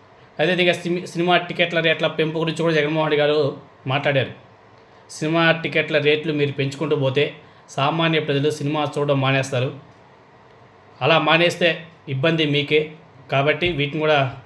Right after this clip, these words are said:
ఆలోచన చేస్తాం, సినిమా బడ్జెట్ని బట్టి టికెట్ రేట్లు కూడా పెంచుకునే అవకాశం కూడా కల్పిస్తామని చెప్పేసి చాలా సున్నితంగా, స్మూత్గా పిలిపించి, మరి వాళ్ళకందరూ కూడా ఫుడ్ పెట్టి, అన్ని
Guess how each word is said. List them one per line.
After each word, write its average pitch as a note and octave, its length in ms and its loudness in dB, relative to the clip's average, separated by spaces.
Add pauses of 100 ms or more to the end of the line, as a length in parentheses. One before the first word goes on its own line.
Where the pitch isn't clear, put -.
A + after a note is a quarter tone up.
(160)
ఆలోచన C#3+ 320 0
చేస్తాం, C#3 480 -2 (1080)
సినిమా E3 300 0
బడ్జెట్ని D3+ 460 0
బట్టి D#3 380 0 (1300)
టికెట్ D#3+ 260 0
రేట్లు D#3 320 2
కూడా C#3+ 240 2
పెంచుకునే C#3 420 -4
అవకాశం C#3+ 380 0
కూడా C#3+ 120 0
కల్పిస్తామని C#3 540 -4
చెప్పేసి C3 220 -4
చాలా D3 280 0
సున్నితంగా, C#3 600 0
స్మూత్గా C#3 640 -2
పిలిపించి, D3+ 680 -2
మరి C3+ 480 0 (380)
వాళ్ళకందరూ C3+ 340 -2
కూడా D3 180 4
ఫుడ్ C#3+ 300 -4
పెట్టి, D3+ 460 0 (840)
అన్ని D#3 440 2